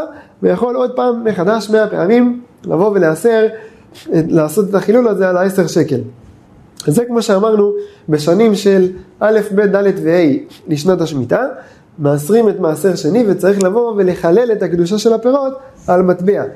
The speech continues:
ולכן צריך האדם לבוא ולייחד לעצמו מטבע. כן, שיהיה לו מטבע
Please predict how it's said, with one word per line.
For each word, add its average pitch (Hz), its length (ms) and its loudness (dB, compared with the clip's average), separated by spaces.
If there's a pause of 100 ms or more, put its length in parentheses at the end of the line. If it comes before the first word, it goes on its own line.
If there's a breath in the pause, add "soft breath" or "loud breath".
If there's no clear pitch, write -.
(160)
ולכן 170 520 0
צריך 170 260 0
האדם 165 320 2
לבוא 160 300 0 (280 loud breath)
ולייחד 151 380 0
לעצמו 175 340 -2
מטבע. 196 340 -2 (560 soft breath)
כן, 202 160 2
שיהיה 196 200 2
לו 196 80 4
מטבע 160 480 0